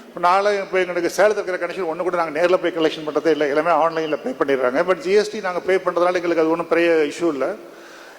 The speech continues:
ஏன்னா இன்னைக்கு வந்து டி டி ஹெச் ல கஸ்டமர் போறது காரணம் கேபிள் ஆபரேட்டர் வந்து யாரும் எங்க வீட்டுல க-, வாசப்படியில வந்து பணம்னு கேட்கக்கூடாது, வீட்டுக்கே வரக்கூடாது. எனக்கு கட்டாச்சுன்னா நான் வேணுங்கிற போது நானே ஆன் பண்ணிக்கணும், நானே ஆஃப் பண்ணிக்கணும். நீங்க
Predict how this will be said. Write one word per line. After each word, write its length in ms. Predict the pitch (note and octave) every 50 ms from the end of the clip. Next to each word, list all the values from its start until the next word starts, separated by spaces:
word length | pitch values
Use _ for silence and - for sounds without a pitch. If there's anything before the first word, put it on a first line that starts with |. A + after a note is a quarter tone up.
| - -
ஏன்னா 120 | F3+ G3+
இன்னைக்கு 240 | G3 F#3 F#3 E3 F3+
வந்து 220 | F3+ F#3 F#3+ G#3 G3+ G3 F#3 F3+ F3 E3+ E3+ E3 - - - - - - - -
டி 120 | F#3+ G#3 G3+
டி 120 | G#3 G#3
ஹெச் 240 | F#3 F#3+ F#3 - - F3 F3 E3+ - F#3
ல 80 | F#3 F3 F3+
கஸ்டமர் 400 | F3 D#3 - F#3+ F#3+ F3+ - -
போறது 260 | D#3+ F#3 F3+ E3 E3+
காரணம் 300 | D#3 E3 D#3 F#3 F#3+ F#3
கேபிள் 220 | - F3 G3 F#3 F#3+
ஆபரேட்டர் 340 | F3 - E3+ D#3+ E3 E3 D#3+
வந்து 120 | E3 E3+
யாரும் 220 | D#3 D3 D#3+ E3+
எங்க 240 | E3+ D#3 D3 C3+ D#3+
வீட்டுல 300 | F3+ E3+ - D#3+ D3+ B2
க-, 220 | - C#3+ C3+ C3+ B2+ B2
வாசப்படியில 560 | D3+ E3+ - F3 E3 D#3 D3+ C#3+ C3+ C#3+ C3+
வந்து 220 | C#3 C3+ - D#3+ D#3 -
பணம்னு 280 | D#3+ D#3+ F3 F3 F3 E3+ -
கேட்கக்கூடாது, 580 | D3+ D#3 D3 C#3+ C3 C#3 C3+ C3 B2+ B2 C3 C#3 C3 C3+ - - - - - - - -
வீட்டுக்கே 360 | F3 F3+ F3 F3 E3+ F3+ F3 E3 D#3
வரக்கூடாது. 560 | D3+ E3 E3+ D#3 D#3+ D3 C#3+ C#3 C3 D3+ D3+ B2 - - - - - - - - - -
எனக்கு 300 | D3+ E3 F3+ D#3 - E3
கட்டாச்சுன்னா 360 | - - G#3 G3+ - A3 A3
நான் 220 | G3+ F#3+ F3+ D#3+
வேணுங்கிற 280 | F3+ G3 G3+ F#3+ G3 F#3+
போது 140 | G3 G3 F3+
நானே 260 | D#3+ E3 F3 F3+ F#3+
ஆன் 280 | F3 E3 E3+ F3 E3+ D#3+
பண்ணிக்கணும், 440 | D3+ D3 C3 C3 C3 C#3+ D3+ C3 A2+ - - - -
நானே 280 | - D#3 F3+ F#3 G3 G3
ஆஃப் 280 | F3+ E3+ F3 F3+ - F3+
பண்ணிக்கணும். 460 | D#3+ D#3 C#3 C3+ C#3 D3 D#3 C#3 A2+ - - - - - - - - - - - - -
நீங்க 260 | D#3+ F3 F#3+ F#3 F#3